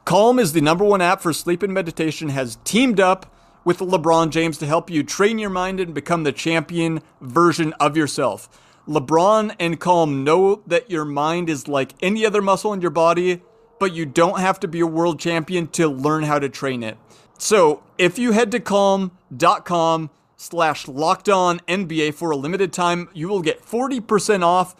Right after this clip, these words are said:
a Calm premium subscription.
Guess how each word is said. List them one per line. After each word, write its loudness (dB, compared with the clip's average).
a 0
Calm 0
premium -4
subscription. -4